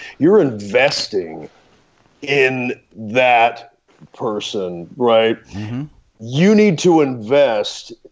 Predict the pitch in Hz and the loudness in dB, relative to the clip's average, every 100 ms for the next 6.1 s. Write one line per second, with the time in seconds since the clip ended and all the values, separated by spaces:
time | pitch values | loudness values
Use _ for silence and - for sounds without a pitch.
0 | - 165 185 156 156 135 120 117 120 110 | -6 -2 0 2 2 2 -2 -4 -2 -2
1 | 107 110 107 101 101 104 104 - - - | -4 -4 -2 -2 -2 -2 -2 -6 -16 -20
2 | _ - 147 156 151 127 147 151 156 151 | _ 0 2 4 2 2 4 6 6 4
3 | - 160 165 - 127 101 - - 110 104 | 2 0 0 -2 -8 -8 -10 -6 -4 -4
4 | 95 95 90 85 85 104 120 120 120 - | -6 -8 -10 -10 -6 -2 2 2 0 -2
5 | 147 135 131 - 147 135 123 123 123 117 | 2 4 2 2 2 2 2 2 0 -2